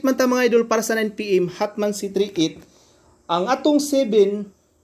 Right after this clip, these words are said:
ang ato ang, ah,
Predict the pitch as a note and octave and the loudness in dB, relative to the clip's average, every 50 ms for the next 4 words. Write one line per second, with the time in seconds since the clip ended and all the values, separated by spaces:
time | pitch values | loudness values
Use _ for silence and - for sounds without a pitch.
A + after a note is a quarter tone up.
0 | _ _ _ _ _ _ _ _ _ _ _ _ _ _ _ _ _ _ _ _ | _ _ _ _ _ _ _ _ _ _ _ _ _ _ _ _ _ _ _ _
1 | _ _ _ - F3 F#3 - A#3 B3+ B3+ - C4 C4 B3 A#3 A3 A3 A3 A3+ A#3 | _ _ _ -2 -2 0 2 0 0 0 0 -2 -2 0 0 0 2 0 0 -2
2 | A#3 A3+ A3+ - _ _ _ _ _ _ _ _ _ _ _ _ _ _ _ _ | -4 -6 -8 -10 _ _ _ _ _ _ _ _ _ _ _ _ _ _ _ _
3 | _ _ _ _ _ _ _ _ _ _ _ _ _ _ - - - - E3 E3 | _ _ _ _ _ _ _ _ _ _ _ _ _ _ -20 -14 -8 -4 -2 0
4 | D#3+ D#3 D#3 D#3 D3+ D3 D3 D3+ | 0 0 0 0 0 -2 -2 -2